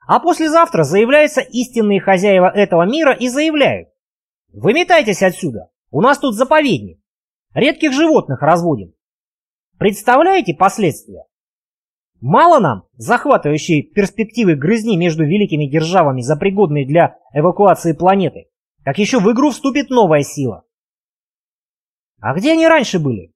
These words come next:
возразил я. «Чужаки. Мы живём здесь сто двадцать лет, четыре поколения сменилось,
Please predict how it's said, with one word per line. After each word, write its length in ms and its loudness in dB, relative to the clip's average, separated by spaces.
возразил 480 -2
я. 180 -10
«Чужаки. 720 -4
Мы 420 0
живём 400 0
здесь 360 -6
сто 240 -2
двадцать 460 0
лет, 300 -4
четыре 360 -2
поколения 540 2
сменилось, 600 -6